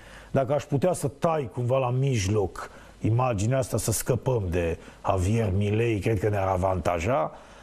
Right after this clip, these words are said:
E greu să găsești totuși în România o doamnă politică de o asemenea anvergură.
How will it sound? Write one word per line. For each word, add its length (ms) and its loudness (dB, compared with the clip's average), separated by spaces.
E 180 0
greu 320 2
să 180 0
găsești 480 0
totuși 400 0
în 100 2
România 680 0
o 100 0
doamnă 540 0
politică 840 0
de 120 -2
o 60 2
asemenea 480 0
anvergură. 840 0